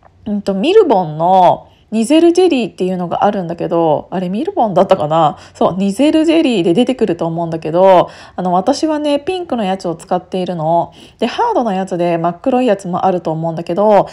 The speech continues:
そのミル-、あ、ミルボンかわかんないからちょっともうミルボンっていうのをやめとこう。えっと、ニゼルジェル-、<laughs> ニゼルジェリーが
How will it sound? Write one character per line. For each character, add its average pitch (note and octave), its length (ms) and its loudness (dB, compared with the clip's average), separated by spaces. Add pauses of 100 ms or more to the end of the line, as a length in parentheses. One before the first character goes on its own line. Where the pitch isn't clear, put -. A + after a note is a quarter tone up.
(200)
そ A3+ 120 -4
の A#3 100 -2
ミ D#4+ 160 -2
ル-、 G4 300 0
あ、 F#3+ 260 -2 (140)
ミ G#3 120 -4
ル C#4 80 0
ボ A#3+ 120 4
ン G3 60 4
か B3+ 60 6
わ - 100 6
か A3+ 120 2
ん A3 40 2
な G#3+ 80 2
い E3+ 40 0
か E3+ 80 0
ら E3+ 60 4
ち F3+ 80 0
ょ F3 40 0
っ - 20 -2
と - 60 -6
も F3 220 -4
う - 20 -4
ミ E3+ 120 -2
ル B3 80 -2
ボ D#3+ 120 -4
ン D#3 40 -6
っ - 20 -8
て E3 80 -6
い D#3 60 -2
う E3 60 -4
の D#3 80 -4
を C#3+ 40 -6
や D3 120 -4
め D3 60 -6
と D3+ 120 -6
こ D#3 200 -2
う。 - 40 -20 (180)
え F3 80 -2
っ - 40 -2
と、 F#3 60 0
ニ F3+ 180 0
ゼ D4+ 160 4
ル G4 120 6
ジ G#4+ 80 6
ェ G#4 100 6
ル-、 B3+ 320 -2 (520)
<laughs> - 0 -
ニ C#4+ 180 4
ゼ D4+ 200 6
ル F4+ 180 4
ジ F#4+ 80 4
ェ G4 120 6
リ A3+ 320 2
ー - 40 -6
が F#3+ 420 4